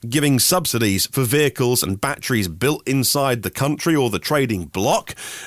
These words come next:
And you can call it protectionism if you want, but France are looking at that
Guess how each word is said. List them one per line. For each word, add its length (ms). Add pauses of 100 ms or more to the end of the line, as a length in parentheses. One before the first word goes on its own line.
(140)
And 380 (160)
you 100
can 120
call 160
it 80
protectionism 680
if 160
you 80
want, 280
but 120
France 420
are 40
looking 240
at 140
that 260